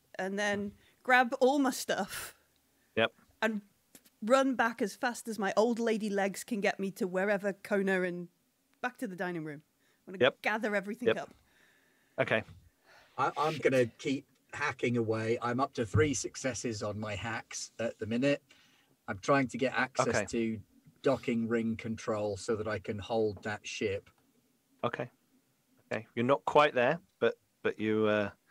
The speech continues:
Speaker 2: if you keep going, you may be.
Speaker 3: I will
Speaker 2: Um,
Speaker 3: keep going.
Speaker 2: right. Dread Lion Roberts and Rooster, you come around a corner and you can see now you've, you've gone past the, um, uh, the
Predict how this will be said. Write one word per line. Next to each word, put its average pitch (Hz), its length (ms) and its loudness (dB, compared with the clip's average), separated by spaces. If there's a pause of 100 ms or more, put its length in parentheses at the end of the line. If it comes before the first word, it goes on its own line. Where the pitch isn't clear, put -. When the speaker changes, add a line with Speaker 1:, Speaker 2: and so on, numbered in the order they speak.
(420)
Speaker 2:
if - 80 -14
you 107 40 -2
keep - 220 -2
going, 101 380 0 (160)
you 95 100 -6
may 92 220 -4
be. 76 260 -8 (220)
Speaker 3:
I 107 180 -6
will 104 100 -2
Speaker 2:
Um, 143 400 4
Speaker 3:
keep - 220 -10 (140)
going. 98 280 -8
Speaker 2:
right. 113 320 4 (320)
Dread 151 360 4 (240)
Lion 135 480 6
Roberts 120 680 2
and 104 280 -2
Rooster, 98 460 0
you 80 140 -6
come 156 280 0
around 165 140 2
a - 40 0
corner 104 400 0
and 76 100 -14
you 80 80 -16
can 101 120 -12
see 131 360 2
now 78 240 -4
you've, 82 180 -10 (160)
you've 110 180 -2 (320)
gone 175 200 4
past 135 640 2 (640)
the, 110 600 0 (120)
um, 92 580 -2 (680)
uh, 92 520 -2
the 95 200 -8